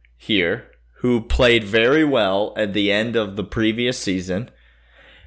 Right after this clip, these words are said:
and, uh, is likely going to be the starter going into next year. And he can come in and take a year and sit behind and then maybe have his turn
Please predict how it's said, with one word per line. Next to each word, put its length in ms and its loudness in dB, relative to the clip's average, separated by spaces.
and, 840 -2
uh, 340 -2
is 180 -2
likely 440 0
going 340 -2
to 100 -8
be 100 -2
the 100 -6
starter 400 -2
going 280 -4
into 200 -6
next 360 -6
year. 340 -4
And 180 -2
he 200 -2
can 320 -2
come 340 -4
in 380 0
and 680 0
take 260 0
a 40 -2
year 640 0
and 680 0
sit 280 -6
behind 560 -2
and 240 -4
then 380 0
maybe 340 -2
have 240 -4
his 240 -4
turn 440 -4